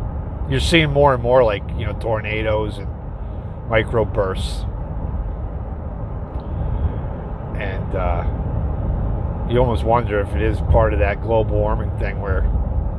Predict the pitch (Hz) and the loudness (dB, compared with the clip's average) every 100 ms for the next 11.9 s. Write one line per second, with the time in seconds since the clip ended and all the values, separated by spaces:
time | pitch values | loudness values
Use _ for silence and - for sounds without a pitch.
0 | - - 113 110 120 110 104 - - 110 | -2 0 2 2 2 2 0 0 0 0
1 | 107 - - - 165 - - - - - | 0 0 -2 0 0 0 -2 -2 -2 -4
2 | - - - - - 113 151 139 120 147 | -4 -4 -2 -2 0 2 4 4 4 6
3 | 135 127 110 123 127 120 117 120 117 - | 6 4 4 4 4 2 -2 -2 -4 -6
4 | 127 127 113 107 - 131 120 110 - 117 | -6 -2 0 0 0 -2 -2 -2 0 2
5 | 101 104 123 123 - - 104 104 - 117 | 2 2 2 2 -2 -4 -4 -4 0 2
6 | 101 98 - - 101 - - - - - | 2 -2 -4 -4 -4 -4 -4 -6 -6 -6
7 | - - - 131 143 117 113 - 127 113 | -6 -4 2 4 4 4 0 0 0 0
8 | - - - - - - - - - - | 0 -2 0 2 4 4 4 2 2 4
9 | - - - 117 117 110 120 113 101 - | 4 2 2 0 0 0 2 2 2 0
10 | 123 110 107 104 - - - - - - | 0 0 -2 -4 -4 -2 -2 -2 -2 -4
11 | - - - 107 104 - 98 95 90 | -2 -2 -2 -2 -2 0 0 0 -2